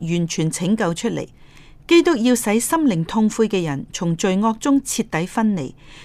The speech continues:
佢嚟係要除滅魔鬼嘅作為，並派聖靈住喺每個悔罪者嘅心中，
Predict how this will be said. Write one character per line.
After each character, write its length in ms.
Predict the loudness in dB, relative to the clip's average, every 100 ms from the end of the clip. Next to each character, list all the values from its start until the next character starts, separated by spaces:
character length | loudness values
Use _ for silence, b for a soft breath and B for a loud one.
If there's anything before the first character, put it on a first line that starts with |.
| B
佢 220 | -4 2 4
嚟 320 | 4 0 -6 B B B
係 120 | 0
要 160 | 2 2
除 160 | 2 0
滅 240 | 2 4
魔 260 | 6 6 4
鬼 180 | -2
嘅 120 | -4 -4
作 260 | -4 -4 -6
為， 200 | -10 -12 b b
並 160 | 0 0
派 240 | 0 -2
聖 300 | 0 2 2
靈 200 | 2 -2
住 160 | -2 0
喺 160 | 2
每 220 | 4 2
個 180 | 2 -2
悔 360 | -2 -4 -2 0
罪 200 | 0 -2
者 180 | -2 -4
嘅 140 | -2
心 300 | -2 0 0
中， 240 | -2 -4